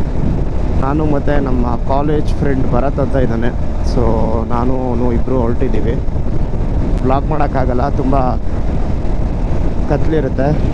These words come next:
So, ಕಾಣಿಸಲ್ಲ ಅಷ್ಟೊಂದು. ಬೆಳಕಾದ್ಮೇಲೆ ಮತ್ತೆ ಸಿಗೋಣ. So, ಇವಾಗ ಟೀಗೆ ನಿಲ್ಲಿಸ್ತಾ ಇದ್ದೀವಿ.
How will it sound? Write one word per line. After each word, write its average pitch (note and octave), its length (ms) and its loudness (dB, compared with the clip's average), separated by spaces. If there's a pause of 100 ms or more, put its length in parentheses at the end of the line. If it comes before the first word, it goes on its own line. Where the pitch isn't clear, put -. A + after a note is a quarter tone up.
(140)
So, A#2 280 2 (520)
ಕಾಣಿಸಲ್ಲ B2+ 420 0
ಅಷ್ಟೊಂದು. G#2+ 440 0 (480)
ಬೆಳಕಾದ್ಮೇಲೆ C#3 760 0 (460)
ಮತ್ತೆ B2+ 260 0
ಸಿಗೋಣ. A#2 300 -2 (1080)
So, C3+ 160 4
ಇವಾಗ C3 440 0
ಟೀಗೆ C#3 380 0
ನಿಲ್ಲಿಸ್ತಾ A#2+ 420 -2
ಇದ್ದೀವಿ. G#2+ 320 0